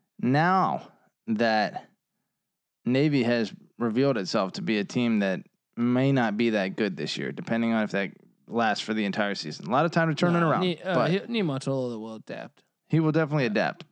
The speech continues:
Speaker 1: But you look at the remainder of Army's schedule, the only two teams that have any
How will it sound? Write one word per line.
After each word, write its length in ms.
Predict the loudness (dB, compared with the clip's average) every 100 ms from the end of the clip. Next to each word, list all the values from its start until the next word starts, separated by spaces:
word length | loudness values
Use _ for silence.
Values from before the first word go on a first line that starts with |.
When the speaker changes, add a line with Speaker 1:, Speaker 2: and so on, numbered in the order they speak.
| 0
Speaker 1:
But 300 | 2 0 -4 _ _ _ _ _ _ -4
you 120 | 0
look 120 | 0
at 80 | 0
the 60 | 0
remainder 480 | 2 2 2 2 0
of 180 | -2 -2
Army's 340 | 0 0 -2
schedule, 360 | -2 -2 -2 -4
the 140 | -2
only 220 | 0 0 0
two 180 | -2
teams 380 | -2 0 0 0
that 120 | -2 -2
have 200 | -2 -2
any 260 | -2 -4